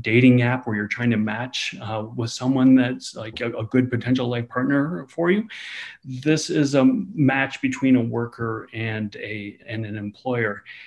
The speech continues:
And when those are good matches, that's good for the economy. Like, the worker's happy in their job and their employer's happy and they do great things together. And when there's a bad match, then workers are dissatisfied, employers are, aren't getting a,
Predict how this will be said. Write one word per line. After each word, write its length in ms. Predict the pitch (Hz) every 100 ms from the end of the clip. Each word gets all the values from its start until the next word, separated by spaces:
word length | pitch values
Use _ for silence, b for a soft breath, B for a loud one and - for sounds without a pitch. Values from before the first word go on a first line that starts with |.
| B B B -
And 200 | 147 151
when 140 | 160
those 220 | 165 202 202
are 80 |
good 340 | 120 120 151 180
matches, 440 | 170 190 233 190
that's 200 | 151 143
good 220 | - 147
for 100 | -
the 140 | 131 123
economy. 680 | 123 120 117 117 - - _ _ -
Like, 240 | 110 107
the 80 | 117
worker's 400 | 120 143 151 139
happy 320 | 147 143 151
in 80 | 139
their 100 | 139
job 380 | 131 131 131 127
and 100 | 110
their 100 | 110
employer's 460 | 113 147 151 135
happy 440 | 131 131 131 131 120
and 100 | 110
they 80 | 110
do 160 | 120
great 320 | 117 123 127
things 220 | 123 127 -
together. 460 | 104 101 98 95 B B B _
And 200 | 151 151
when 140 | 165 185
there's 200 | 196 185
a 60 |
bad 540 | 123 113 135 190 185 127
match, 640 | 104 87 - - - -
then 360 | - 127 139 139
workers 340 | 147 147 135
are 80 | 131
dissatisfied, 1040 | 127 127 - 147 143 127 - 123 120 117 104
employers 760 | 104 - 135 139 131 131 113
are, 580 | - - _ - - -
aren't 240 | 139 131 131
getting 260 | 131 127
a, 120 | 107